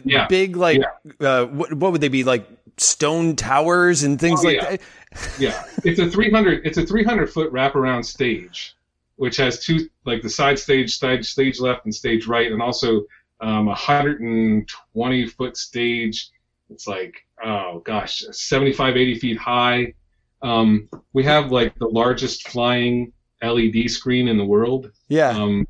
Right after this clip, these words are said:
Speaker 2: No, I,
Speaker 1: on
Speaker 2: I looked
Speaker 1: stage.
Speaker 2: at the virtual, uh, on their website. You can do, like,
Speaker 1: Yeah.
Speaker 2: kind of a virtual look around. It, it's
Speaker 1: Yeah.
Speaker 2: interesting.
Speaker 1: Oh, yeah.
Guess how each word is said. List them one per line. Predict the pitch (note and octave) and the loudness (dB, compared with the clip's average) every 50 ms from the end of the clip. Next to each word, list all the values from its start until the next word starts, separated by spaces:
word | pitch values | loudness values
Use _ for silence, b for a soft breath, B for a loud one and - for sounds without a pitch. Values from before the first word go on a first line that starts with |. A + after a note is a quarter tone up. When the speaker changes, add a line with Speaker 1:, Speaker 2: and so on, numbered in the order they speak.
| - | 0
Speaker 2:
No, | E3 F#3 | 0 2
I, | C#3 D#3 F3 | 2 2 2
Speaker 1:
on | G3+ A3+ A3+ | 2 2 2
Speaker 2:
I | F#3+ | 2
looked | G3+ G#3+ A#3+ C#4 B3+ B3 | 4 4 2 2 2 2
Speaker 1:
stage. | C#4+ A3 | 0 2
Speaker 2:
at | D#3+ | 2
the | G3 F3+ | 2 0
virtual, | D#3+ D3 F3 F#3+ G3+ G3 - F3+ F3 F3 E3+ E3 E3+ D#3+ | 2 4 4 2 2 2 2 2 4 4 4 4 4 4
uh, | D#3 D3 C#3+ D3 D3 | 4 4 4 4 4
on | D#3+ D#3+ D#3+ | 2 2 4
their | D#3+ D#3+ D#3 | 4 4 4
website. | D3 E3 F#3 F#3+ F3+ - D#3+ C3 B2+ C3 | 4 2 2 2 2 2 2 2 2 2
You | C3+ C3 | 0 0
can | - C#3+ C#3 | 0 0 2
do, | C#3+ D3+ D3 | 4 4 4
like, | C#3+ C#3+ C#3 D3 | 4 4 4 4
Speaker 1:
Yeah. | C3+ | 2
Speaker 2:
kind | - D#3+ D#3 | 2 0 0
of | D3+ C3+ | 0 0
a | C3 | 0
virtual | A#2+ B2+ D3 D3+ - - D3+ C#3 C3+ | 0 2 2 2 2 2 2 2 2
look | B2 D3 D#3+ - | 2 0 0 2
around. | E3 C#3 B2+ A#2+ A2+ A2 G#2+ G#2+ G#2+ G2 G2+ A#2 | 2 2 2 2 2 0 -2 -2 -4 -6 -6 -2
It, | B2 D3 F3 E3+ - | 0 0 0 0 0
it's | E3+ E3+ D#3+ - | 0 0 2 4
Speaker 1:
Yeah. | F#3+ | 4
Speaker 2:
interesting. | F#3 - C#4+ D4 - - - C3+ | 4 4 2 2 2 2 2 2
Speaker 1:
Oh, | A2+ | 2
yeah. | D3 C#3+ B2 | 2 2 0